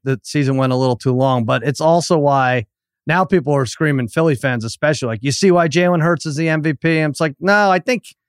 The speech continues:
because the season is so long and because, because Mahomes is, like, making it look so easy and coasting through these games that he has no interest in covering, I kinda think Mahomes should get it. I think, like, in a seventeen-week league,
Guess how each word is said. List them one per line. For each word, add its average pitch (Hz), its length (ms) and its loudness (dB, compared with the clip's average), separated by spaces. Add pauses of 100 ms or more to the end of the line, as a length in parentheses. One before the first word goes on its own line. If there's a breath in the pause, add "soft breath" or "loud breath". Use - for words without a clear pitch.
(260)
because 208 420 0
the 208 80 2
season 147 420 0
is 127 140 -6
so 135 140 0
long 117 380 -2
and 117 80 -4
because, 151 320 0 (120)
because 156 340 0
Mahomes 156 460 0
is, 127 120 -6
like, 131 180 -2
making 135 280 -4
it 120 80 -6
look 131 200 -4 (280 soft breath)
so 135 320 0
easy 139 340 2
and 113 120 -2
coasting 156 420 -2
through 127 160 -4
these 113 180 -2
games 120 300 -2
that 120 120 -2
he 120 80 0
has 123 140 0
no 135 220 2
interest 117 320 -4
in 110 100 -6
covering, 123 540 -2 (320)
I 131 80 -6
kinda 180 300 0
think 135 160 -2
Mahomes 151 400 2
should 113 180 -10
get 104 180 -6
it. 95 140 -10
I 127 80 -4
think, 180 180 -4
like, 160 200 -2
in 139 80 0
a 127 40 -2
seventeen-week 135 920 -4 (480)
league, 139 460 2